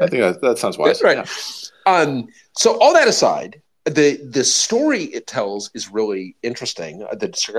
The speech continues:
Speaker 2: discovery of crispr. And getting up to my rubric, Cri-, Cri-, crispr is discovered basically in parallel by at least two,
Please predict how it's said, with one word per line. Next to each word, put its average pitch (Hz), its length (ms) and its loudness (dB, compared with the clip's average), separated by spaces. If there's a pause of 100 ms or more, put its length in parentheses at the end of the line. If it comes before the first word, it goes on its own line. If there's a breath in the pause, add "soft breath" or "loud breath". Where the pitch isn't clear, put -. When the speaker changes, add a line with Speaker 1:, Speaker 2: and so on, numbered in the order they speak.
Speaker 2:
discovery 107 420 -2
of - 60 -8
crispr. 127 400 -4 (280 soft breath)
And 117 200 0
getting 185 240 4
up 101 140 -2
to - 100 -8
my 113 60 -2
rubric, 117 460 -4 (760)
Cri-, 214 280 4 (500)
Cri-, 240 300 4
crispr - 560 2
is 127 140 -2
discovered 110 540 -2 (180)
basically 135 680 -4
in 123 200 0
parallel 135 800 -2
by 120 160 4
at 113 220 0
least 185 280 -4
two, 123 460 -2